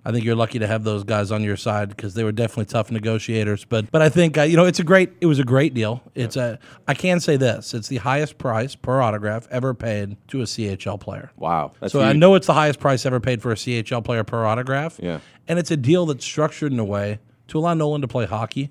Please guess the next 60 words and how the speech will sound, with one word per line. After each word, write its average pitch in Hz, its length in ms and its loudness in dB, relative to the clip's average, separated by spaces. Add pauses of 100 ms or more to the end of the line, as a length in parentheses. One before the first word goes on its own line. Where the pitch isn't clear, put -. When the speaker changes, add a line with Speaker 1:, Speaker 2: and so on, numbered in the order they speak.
(120)
Speaker 1:
and 123 120 -2
not 143 140 2
have 131 100 0
to 117 120 -10
kill 131 220 -4
himself 131 340 -2
signing 120 320 -4
autographs 120 440 -4
every 117 240 -4
minute. 117 360 -4
'Cause - 120 -6
that's 220 160 0
part 185 180 2
of 147 40 0
the 120 60 -2
problem 135 300 0
with 113 100 -2
some 143 200 -2
of 139 40 0
these 117 220 -2
cards, 139 420 -2
with 131 180 -4
cards 147 360 -4
as 120 140 -6
you, 123 200 -6
as 123 160 -6
you, 117 200 -2
uh, 107 160 0 (320)
go 139 100 0
into 131 120 0
the 113 100 -2
league, 113 500 -4
the 131 100 -4
number 185 280 0
of 131 100 -4
cards 143 340 -2
they 135 80 0
have 120 120 -2
to 107 100 -12
sign 110 420 -4
normally 107 540 -2
is 117 80 -10
so 196 240 -4
staggering 131 720 -6 (160)
that 143 80 -4
it 147 100 -6
almost 170 380 2
becomes 127 260 -4
a 117 80 -4
second 113 400 -4
job. 104 380 -6 (100)
And 139 160 -2
I 151 80 2
think 143 160 2
you'll 147 120 4
agree, 131 240 0
job 131 240 -2
number 123 180 0
one's 123 280 -2
hockey. 139 420 -4